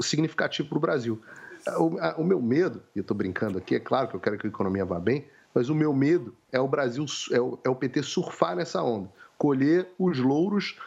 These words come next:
do bom governo do Tarcísio em São Paulo. Agora, a, a outra responsabilidade que existe agora é que, de uma maneira ou de outra, o Bolsonaro tá numa idade, é, <clears throat> mais avançada. Nós só temos eleições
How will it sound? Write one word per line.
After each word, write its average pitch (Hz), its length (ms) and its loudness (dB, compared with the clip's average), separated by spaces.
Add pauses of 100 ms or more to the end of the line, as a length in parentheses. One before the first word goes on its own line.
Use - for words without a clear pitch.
(160)
do 143 160 2
bom 151 320 0
governo 160 420 0
do 165 120 -12
Tarcísio 143 420 -4
em - 20 -8
São 165 200 -2
Paulo. 104 320 -4 (420)
Agora, 120 340 0 (400)
a, 131 240 -2
a 127 40 4
outra 185 260 2
responsabilidade 117 840 0
que 104 100 -4
existe 95 300 0
agora 113 440 0 (1080)
é 110 80 2
que, 123 120 -2
de 123 60 0
uma 139 120 4
maneira 110 240 2
ou 101 60 0
de 95 100 -4
outra, 123 220 2
o 113 40 -2
Bolsonaro 120 480 2 (360)
tá 113 120 2
numa 127 200 2
idade, 120 560 0
é, 107 420 -2 (360)
<clears throat> 175 140 0 (460)
mais 117 200 2
avançada. 120 520 0
Nós 107 160 -2
só 131 100 2
temos 139 240 -2
eleições 131 500 0